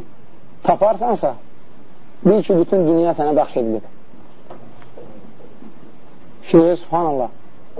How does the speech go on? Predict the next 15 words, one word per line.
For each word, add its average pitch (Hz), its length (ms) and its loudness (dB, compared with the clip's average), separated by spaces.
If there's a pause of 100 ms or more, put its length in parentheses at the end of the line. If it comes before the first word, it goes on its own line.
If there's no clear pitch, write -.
(140)
Bil 202 260 6
ki, 220 160 4
bütün 190 360 6
dünya 190 380 6
sənə 202 280 4
bəxş 190 280 4
edilib. 131 320 -2 (2000)
İnsan 208 580 4 (840)
o 202 120 6
günün 190 400 6
yeməyi 170 420 6 (160)
onda 156 320 4
varsa, 147 480 0 (2000)
bədəni 180 380 6
sağlamdırsa 175 680 2